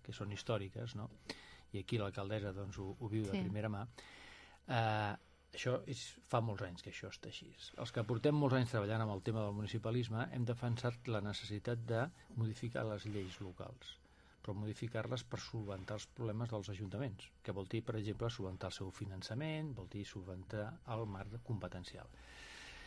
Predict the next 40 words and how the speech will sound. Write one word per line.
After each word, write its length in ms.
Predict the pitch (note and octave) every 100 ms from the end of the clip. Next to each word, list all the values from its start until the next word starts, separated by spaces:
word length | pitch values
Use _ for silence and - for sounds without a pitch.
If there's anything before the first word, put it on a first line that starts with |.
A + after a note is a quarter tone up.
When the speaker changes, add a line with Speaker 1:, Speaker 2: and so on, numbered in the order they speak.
| - - - -
Speaker 1:
Quan, 420 | B2+ B2+ B2 - - - - - -
eh, 180 | A#2 A#2 - - B2+
el 120 | A#2
que 140 | A#2+
fa 160 | - C#3+
la 80 | C#3
llei, 280 | D3 A#2 - - - -
el 140 | F#2 F#2+
que 80 | G2
ara 160 | G2
era 140 | F#2+ G#2
del 160 | G2+
govern 360 | F#2+ G2 A2 A2+
del 140 | G#2+
P 140 | G2+ G2+
P 320 | A#2 A#2+ B2 - -
a 40 | A2+
nivell 300 | A2 A#2 A#2+
d'Espanya, 540 | A#2+ - A2+ F2+ F2+
fa 140 | - C3+
una 220 | C#3 C3
llei, 260 | B2 G2+ F#2+ F3+
que 140 | - G2+
aquesta 260 | B2 C3
llei, 240 | B2 C3 G#2+
en 140 | G2+
lloc 140 | A#2+ A2
de 160 | B2+
resoldre 600 | A#2 A2+ A2 B2 B2 A#2+ B2
els 120 | A#2
problemes 560 | - A#2 A#2 A2 G2+
que 140 | - A#2
tenim 380 | A2+ A#2 B2 A#2
els 160 | A2
ajuntaments, 640 | A#2+ A#2 A#2 A2 A#2 F#2+ -
el 180 | A2+
que 140 | - G#2
fa 240 | B2 A#2+
és 280 | A#2+ A2+ -
augmentar 720 | - G#2+ G#2+ A2 - C3 G#2+